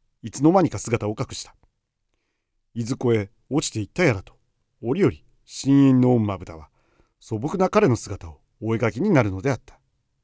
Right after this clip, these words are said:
天皇、また上皇としてのおよそ二十年ほどの間に接しられた、あまたなる遺憾側体の権力の中の人間と、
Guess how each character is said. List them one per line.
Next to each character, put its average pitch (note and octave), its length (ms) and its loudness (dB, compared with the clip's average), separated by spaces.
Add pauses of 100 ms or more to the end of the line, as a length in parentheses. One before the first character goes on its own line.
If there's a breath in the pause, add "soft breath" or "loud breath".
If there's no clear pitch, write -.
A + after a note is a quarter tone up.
(840)
天 F3 220 0
皇、 G#2+ 160 0 (320)
ま A#2+ 180 0
た A#2 220 -2 (180)
上 A2+ 300 2
皇 C3+ 180 2
と G#2 140 -6
し - 80 -10
て G#2+ 80 -6
の F2 120 -12 (580)
お A#2+ 100 0
よ A#2 80 2
そ G2+ 240 -6 (260)
二 A2 160 -4
十 E3 180 4
年 E3 200 6
ほ C3+ 100 0
ど C3+ 140 4
の C#3 80 4
間 B2+ 180 4
に G#2+ 100 -2
接 - 140 -10
し - 180 -14
ら F#2+ 100 -8
れ F2+ 60 -14
た、 E2 200 -18 (480)
あ G2+ 100 -4
ま C3 140 4
た F#2 80 -10
な E2+ 100 -14
る - 80 -20 (240)
遺 G#2+ 80 -16
憾 D3+ 240 4
側 - 180 -6
体 C3+ 160 4
の B2 120 2
権 C3 180 2
力 G2+ 180 -6
の F#2 60 -10
中 G#2+ 200 -6
の D#3 100 0
人 A2+ 180 2
間 E2+ 160 -12
と、 - 160 -20